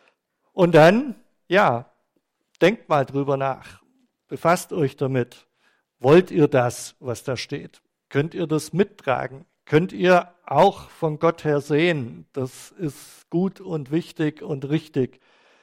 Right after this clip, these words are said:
für uns als Gemeinde? Und tatsächlich würde uns das als Gemeindeleitung auch interessieren, was ihr drüber denkt.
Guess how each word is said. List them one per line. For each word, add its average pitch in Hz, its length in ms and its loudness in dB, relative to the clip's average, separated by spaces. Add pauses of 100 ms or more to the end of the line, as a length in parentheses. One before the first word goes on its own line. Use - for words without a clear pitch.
(120)
für - 140 -12
uns 143 260 -6
als - 260 -10
Gemeinde? 127 560 -4 (640)
Und 147 120 -2
tatsächlich 180 580 4
würde 175 260 2
uns 180 160 -4
das 170 180 -2
als 180 240 -6
Gemeindeleitung 160 880 -2
auch 151 240 -2
interessieren, 185 760 -2
was 135 220 -2
ihr 156 140 -6
drüber 139 320 -2
denkt. 143 480 0